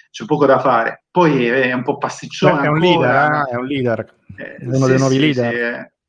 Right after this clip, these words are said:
Speaker 1: è un leader perché, ma se mo-, come diceva Luca, è un giocatore che è anche, va fuori da qualsiasi contesto, riesce, riesce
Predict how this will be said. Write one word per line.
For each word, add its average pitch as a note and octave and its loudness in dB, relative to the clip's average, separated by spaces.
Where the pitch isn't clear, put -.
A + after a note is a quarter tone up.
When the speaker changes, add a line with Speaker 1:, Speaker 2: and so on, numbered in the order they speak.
Speaker 1:
è D#3+ -2
un E3 6
leader G3 6
perché, D3 -2
ma E3+ -4
se - -6
mo-, F3+ 0
come A3 2
diceva F3 2
Luca, D3+ -2
è B2+ -4
un C#3 -2
giocatore D#3+ -2
che C#3+ -6
è D#3 -8
anche, D#3+ 4
va D3+ 0
fuori F#3+ 2
da C3+ 0
qualsiasi C#3 -4
contesto, C#3 -2
riesce, D#3+ 0
riesce C#3 -4